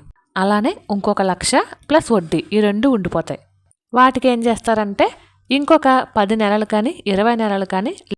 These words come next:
మరొక చీటీ వేయండి. అంటే రెండు లక్షల రూపాయల చీటీ కానీ మూడు లక్షల రూపాయల చీటీ కానీ వేస్తే కనుక మీకు వడ్డీతో సహా ఇంకొక ఇరవై నెలల్లో అప్పు అనేది తీరిపోతుందండి. కానీ చీటీలు వేసేటప్పుడు ఒకటికి పది సార్లు ఆలోచించుకుని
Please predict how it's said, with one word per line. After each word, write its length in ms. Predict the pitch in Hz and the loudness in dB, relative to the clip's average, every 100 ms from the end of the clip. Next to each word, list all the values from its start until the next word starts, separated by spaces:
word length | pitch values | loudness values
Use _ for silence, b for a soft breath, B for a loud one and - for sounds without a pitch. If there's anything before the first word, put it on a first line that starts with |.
| - 233 | -4 0
మరొక 260 | 294 330 320 | 2 2 0
చీటీ 220 | 233 196 170 | 0 0 -2
వేయండి. 380 | 151 151 139 143 b b b 214 | -4 -6 -10 -12 b b b -6
అంటే 220 | 226 254 247 - _ _ - | 0 0 0 -6 _ _ -2
రెండు 160 | 220 233 | -2 2
లక్షల 240 | 269 - 254 | 0 2 -2
రూపాయల 220 | 226 214 208 | 0 -2 -2
చీటీ 180 | 202 196 196 | -4 -4 -4
కానీ 160 | 214 381 214 | -6 -4 -2
మూడు 140 | 226 247 | 0 0
లక్షల 220 | - 226 208 | -2 -4 -2
రూపాయల 220 | 202 202 202 | -4 -4 -4
చీటీ 180 | 185 190 | -4 -4
కానీ 140 | 185 175 | -4 -4
వేస్తే 260 | 170 - 175 | -6 -6 -8
కనుక 200 | 170 175 440 B B B | -8 -8 -12 B B B
మీకు 220 | 233 233 214 190 | -6 -4 -4 -2
వడ్డీతో 440 | 196 185 247 247 233 - | -2 -2 -2 -2 -4 -2
సహా 200 | 190 277 359 214 | -2 -2 -4 -6
ఇంకొక 260 | 202 214 202 185 | -4 -4 -4 -4
ఇరవై 200 | 180 175 | -4 -4
నెలల్లో 360 | 165 160 185 320 - 180 | -4 -4 -4 -4 -6 -10
అప్పు 180 | - 185 | -6 -4
అనేది 240 | 175 220 285 | -4 -6 -2
తీరిపోతుందండి. 800 | 226 196 170 160 156 151 139 139 135 _ _ _ _ _ - | -2 -2 -6 -6 -6 -6 -6 -10 -10 _ _ _ _ _ -4
కానీ 280 | 208 202 302 - - | -2 0 -4 -6 -6
చీటీలు 360 | 247 247 254 226 | -4 -2 0 0
వేసేటప్పుడు 480 | 196 190 - - 320 381 202 | -2 -4 -6 -6 -6 -4 -4
ఒకటికి 320 | - 285 277 240 | -4 -4 -4 -4
పది 140 | 180 175 | -4 -2
సార్లు 240 | 170 185 170 | -4 -2 -2
ఆలోచించుకుని 580 | 165 170 170 - 185 | -4 -6 -8 -8 -6